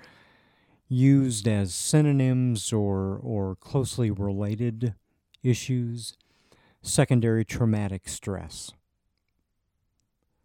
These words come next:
Empathic distress. Vicarious trauma. One of my favorites, moral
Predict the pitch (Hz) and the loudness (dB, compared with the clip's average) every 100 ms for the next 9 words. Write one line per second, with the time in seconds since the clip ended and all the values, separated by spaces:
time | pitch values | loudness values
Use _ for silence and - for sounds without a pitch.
0 | _ _ _ _ _ _ _ _ _ _ | _ _ _ _ _ _ _ _ _ _
1 | _ _ 127 110 - - 135 113 - 107 | _ _ 0 4 4 2 0 -4 -4 -6
2 | - - - 123 101 104 - - 92 85 | -8 -20 -18 -8 0 0 0 -6 -6 -6
3 | 80 - - - - _ _ _ _ _ | -10 -14 -14 -16 -20 _ _ _ _ _
4 | _ _ _ _ _ _ _ _ _ - | _ _ _ _ _ _ _ _ _ -8
5 | 101 113 104 - - 127 123 113 110 98 | -4 0 -2 -4 -4 -2 0 0 -2 -4
6 | - - - - - 113 101 98 92 80 | -8 -16 -20 -14 -6 -4 -2 -2 -4 -6
7 | - _ _ _ _ _ _ _ _ _ | -14 _ _ _ _ _ _ _ _ _
8 | _ _ _ _ _ _ _ _ _ _ | _ _ _ _ _ _ _ _ _ _
9 | - 131 127 131 117 131 107 113 - 107 | 2 4 6 4 4 4 4 0 0 0
10 | 98 120 131 139 139 127 120 | 4 4 4 4 0 -2 -4